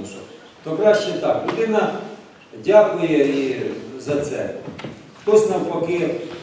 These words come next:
їсть м'ясо, а не їсть, е, ярину. Такі були цікаві люди колись.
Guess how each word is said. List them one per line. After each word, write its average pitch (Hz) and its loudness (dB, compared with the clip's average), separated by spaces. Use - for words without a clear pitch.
їсть 160 0
м'ясо, 156 2
а 135 2
не 143 -2
їсть, 151 0
е, - -4
ярину. 135 -2
Такі 135 -6
були 131 -2
цікаві 127 -4
люди 120 -4
колись. 107 -6